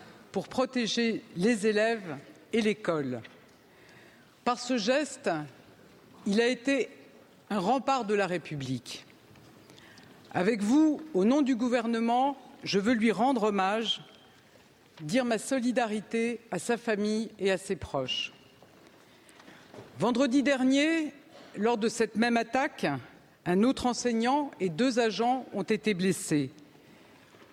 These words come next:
Nous sommes à leur côté et nous sommes aux côtés des équipes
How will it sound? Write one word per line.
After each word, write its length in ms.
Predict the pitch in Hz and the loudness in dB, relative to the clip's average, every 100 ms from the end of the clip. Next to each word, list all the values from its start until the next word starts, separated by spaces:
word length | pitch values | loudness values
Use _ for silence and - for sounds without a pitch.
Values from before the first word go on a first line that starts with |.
| - | -8
Nous 100 | 160 | -4
sommes 280 | 185 294 262 | 2 4 4
à 60 | 214 | 4
leur 240 | 214 269 | 2 0
côté 540 | - 247 - 196 233 - - - - _ - | 0 -2 0 0 0 -4 -14 -20 -20 _ 0
et 60 | |
nous 140 | 185 233 | 2 4
sommes 240 | - 277 240 | 4 4 4
aux 80 | |
côtés 320 | 254 262 269 220 | 2 2 2 0
des 280 | 208 170 | 0 2
équipes 500 | 240 - 233 294 - | 0 -2 -2 -2 -2